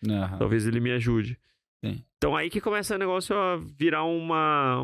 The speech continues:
Speaker 2: uma bola de
Speaker 1: Cara,
Speaker 2: neve do bem, né? Uma
Speaker 1: eu,
Speaker 2: espiral
Speaker 1: eu re-, eu
Speaker 2: ascendente.
Speaker 1: recebo paciente, às vezes, que tá,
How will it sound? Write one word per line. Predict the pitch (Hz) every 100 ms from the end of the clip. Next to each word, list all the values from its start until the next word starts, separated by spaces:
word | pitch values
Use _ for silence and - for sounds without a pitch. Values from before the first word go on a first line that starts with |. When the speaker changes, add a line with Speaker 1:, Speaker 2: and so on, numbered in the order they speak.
| -
Speaker 2:
uma | - 135
bola | 131 185
de | 190
Speaker 1:
Cara, | 151
Speaker 2:
neve | 156
do | 160
bem, | 156 139
né? | 135
Uma | 127
Speaker 1:
eu, | 131 165
Speaker 2:
espiral | 143 170
Speaker 1:
eu | 170
re-, |
eu | 165
Speaker 2:
ascendente. | 185 151 156 151
Speaker 1:
recebo | 180 - 165 185 202
paciente, | 185 160 - 160 151
às | 120
vezes, | 147 156
que | -
tá, | 135 143 143